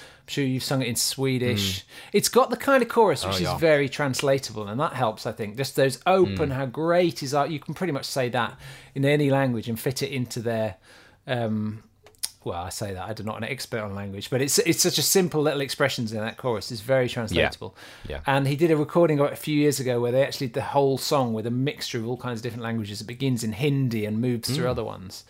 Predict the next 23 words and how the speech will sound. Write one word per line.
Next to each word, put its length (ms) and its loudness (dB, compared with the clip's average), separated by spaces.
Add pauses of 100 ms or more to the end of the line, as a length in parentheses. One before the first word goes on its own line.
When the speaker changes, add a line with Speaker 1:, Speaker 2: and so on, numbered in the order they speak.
Speaker 1:
So 200 6
it's 100 4
pre-, 140 0
Speaker 2:
Oh, 20 2
that 60 -2
Speaker 1:
which 80 -6
Speaker 2:
sounds 140 0
Speaker 1:
is 80 0
Speaker 2:
nice. 40 -6
Speaker 1:
pretty 140 2
cool. 180 4
So, 260 2 (880)
and 140 4
we're 140 6
gonna 160 4
do 160 4
a 60 4
bit 140 2
of 60 -2
analysis 480 2
on 100 4
it. 120 0 (380)
Um, 340 6